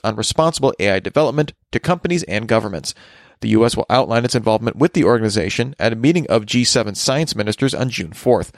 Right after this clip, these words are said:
According to Kratsios, the group will establish shared democratic principles as a counter to China's attempt to, quote, "shape international standards on facial recognition and surveillance."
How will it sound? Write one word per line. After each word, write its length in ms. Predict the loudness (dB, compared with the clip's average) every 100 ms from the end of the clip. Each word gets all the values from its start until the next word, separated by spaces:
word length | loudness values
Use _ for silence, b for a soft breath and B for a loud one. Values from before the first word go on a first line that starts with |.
| B B B B
According 320 | -2 0 0 -2
to 60 |
Kratsios, 600 | -2 -2 2 4 4 4 -2
the 100 | 2
group 220 | 2 2
will 80 | 0
establish 400 | 2 2 2 0
shared 320 | 4 4 4
democratic 500 | 0 0 -2 -2 -2
principles 520 | -4 -2 0 2 2 -2 -4
as 140 | -2 -2
a 60 |
counter 400 | -2 0 0 0
to 140 | -4 -4
China's 320 | -2 0 0
attempt 340 | 0 0 0
to, 100 | -4
quote, 400 | -2 0 0 -2 -4
"shape 340 | 0 2 2
international 480 | 0 0 2 0 -2
standards 480 | -2 0 4 2 0 B B -10
on 100 | -4
facial 320 | 0 0 -2
recognition 600 | -4 -6 -2 0 0 -4 -8
and 160 | -8
surveillance." 600 | -2 0 -2 -6 -12 -12